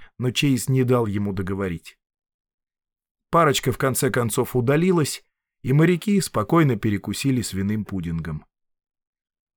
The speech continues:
«Пудинги мне присылает Флоренс», сообщил Чейз. «И эти сделаны из наших собственных свиней. Объедение, да?»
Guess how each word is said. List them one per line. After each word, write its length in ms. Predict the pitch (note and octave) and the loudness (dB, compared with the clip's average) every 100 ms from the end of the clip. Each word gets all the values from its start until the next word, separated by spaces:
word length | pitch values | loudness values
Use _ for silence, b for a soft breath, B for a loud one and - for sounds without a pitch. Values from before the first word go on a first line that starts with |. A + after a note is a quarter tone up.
| _ _ | _ _
«Пудинги 460 | - D#3+ D#3 D3 D3 | -2 0 2 0 0
мне 240 | C#3+ C#3+ | -2 -4
присылает 600 | B2+ B2+ - C3+ B2+ B2 | -6 -8 -6 -6 -6 -8
Флоренс», 680 | - B2+ A#2 F#2 E2+ - - _ _ - | -6 -6 -4 -8 -12 -14 -16 _ _ -16
сообщил 520 | - G2+ E2 G#2 F#2 | -8 -8 -6 -8 -6
Чейз. 480 | - G2 E2 - - _ _ _ - | -6 -6 -6 -10 -16 _ _ _ -2
«И 180 | A2 C#3+ | 0 0
эти 240 | A3 G3+ | 0 -2
сделаны 520 | C#3 A#2 C3+ A2+ G2+ | -2 -2 -2 -2 -4
из 320 | - C3+ F#2+ | -4 -6 -6
наших 400 | G2+ E3 - A#2 | -4 -4 -2 -4
собственных 720 | - F#3+ G#3 - D#3+ D#3 C#3 | -4 -6 -6 -2 0 2 0
свиней. 520 | - - A#2+ C3 - - _ _ _ _ | -4 -6 -2 -2 -4 -12 _ _ _ _
Объедение, 680 | - A2 C#3 B2 A2+ G2 F#2+ | -6 0 0 2 0 0 -2
да?» 180 | F#2+ D#3 | -4 -4